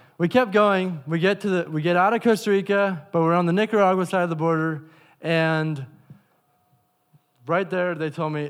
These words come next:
"Sorry, this one's not gonna work," 'cause all I had was a copy of the power of attorney, um, because I had to use the other one. And that should, that worked for Costa Rica, but it didn't work for Nicaragua. Anyhow,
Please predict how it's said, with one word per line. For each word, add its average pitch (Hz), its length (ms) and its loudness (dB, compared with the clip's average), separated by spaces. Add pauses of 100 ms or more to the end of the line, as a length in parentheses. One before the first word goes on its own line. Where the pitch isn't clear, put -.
"Sorry, 156 380 -2
this 156 240 -6
one's 156 200 -6
not 143 160 -6
gonna 131 160 -10
work," 127 220 -8
'cause 131 100 -14
all 175 120 -6
I 202 80 -4
had 190 180 -4
was 151 120 -8
a 127 40 -8
copy 151 400 -8
of 123 120 -10
the 117 40 -16
power 120 300 -8
of 113 80 -12
attorney, 113 440 -14 (460)
um, 123 240 -12
because 143 220 -10
I 156 60 -2
had 143 100 -6
to 135 80 -10
use 147 200 -8
the 123 140 -8
other 117 160 -10
one. 113 240 -12 (400)
And 139 560 -4 (360)
that 196 180 -4
should, 170 240 -6
that 180 160 0
worked 180 180 -2
for 165 120 -8
Costa 170 340 -4
Rica, 190 320 -2
but 151 160 -4
it 139 80 -8
didn't 156 140 -4
work 151 120 -4
for 156 100 -12
Nicaragua. 127 480 -8
Anyhow, 127 360 -8